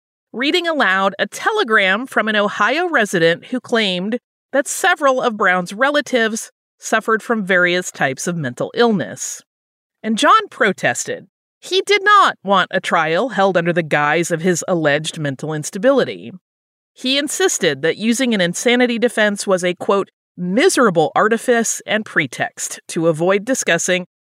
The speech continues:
what he felt was the actual issue at hand, enslavement. The judge,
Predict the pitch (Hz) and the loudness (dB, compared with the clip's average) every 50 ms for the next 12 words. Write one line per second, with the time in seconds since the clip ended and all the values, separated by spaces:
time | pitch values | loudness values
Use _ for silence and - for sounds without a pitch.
0 | _ - 226 226 - - 359 440 494 - 392 311 254 - - 233 220 262 254 - | _ -2 -2 0 0 0 0 0 2 2 2 2 2 0 -2 -2 0 -2 -2 0
1 | - 185 214 262 - - 330 311 262 - 214 226 - - 262 269 254 240 233 254 | 0 -2 -2 -2 -4 -4 0 0 0 2 0 0 0 0 2 2 0 2 0 -2
2 | 269 277 240 170 127 123 123 _ _ _ 220 247 262 233 - - 226 254 285 311 | 0 2 2 0 0 -2 -8 _ _ _ 0 0 0 -2 -6 -2 0 0 0 0
3 | 254 220 175 139 - - - - - - _ _ _ _ _ _ _ _ _ _ | -2 -2 -6 -6 -6 -8 -14 -18 -18 -18 _ _ _ _ _ _ _ _ _ _
4 | _ _ _ _ _ _ 214 208 185 226 277 285 262 202 196 220 262 294 - - | _ _ _ _ _ _ -4 -4 0 2 2 4 4 2 2 0 -4 -8 -10 -10